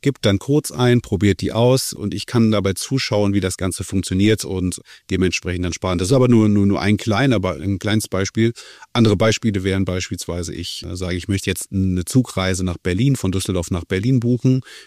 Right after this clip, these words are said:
bin da relativ flexibel in einem Zeitraum von, von einer Woche oder so, sagt das in meiner K-I-Funktion in, in Comet und der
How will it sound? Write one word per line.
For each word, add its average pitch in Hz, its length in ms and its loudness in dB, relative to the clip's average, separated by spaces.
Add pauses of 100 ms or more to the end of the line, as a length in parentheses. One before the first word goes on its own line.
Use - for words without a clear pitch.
(100)
bin 98 120 0
da 95 100 2
relativ 101 420 0
flexibel 151 600 -2
in 123 160 -2
einem 95 100 0
Zeitraum 95 420 -2
von, 92 280 -2
von 90 220 -4
einer 87 280 -4
Woche 135 220 0
oder 120 260 0
so, 123 180 2 (560)
sagt 120 400 -2
das 123 180 -2
in 90 60 -4
meiner 90 240 0
K-I-Funktion 104 880 0
in, 87 320 -4
in 92 160 -4
Comet 117 480 2 (240)
und 104 300 2 (100)
der 131 380 0